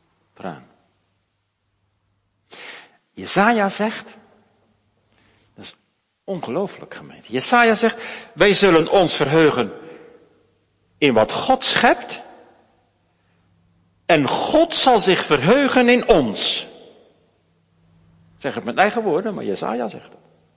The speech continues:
God zal dan pas echt blij zijn als wij helemaal vrolijk zijn.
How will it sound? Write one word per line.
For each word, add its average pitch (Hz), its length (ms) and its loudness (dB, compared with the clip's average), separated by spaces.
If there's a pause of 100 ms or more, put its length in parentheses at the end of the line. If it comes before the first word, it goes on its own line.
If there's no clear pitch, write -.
(1400)
God 285 400 2
zal 208 440 4
dan 151 360 2
pas 185 440 0
echt 254 360 2
blij 247 320 4
zijn 262 480 4 (2750)
als 147 220 0
wij 262 240 6
helemaal 143 400 4
vrolijk 101 380 0
zijn. 69 220 -16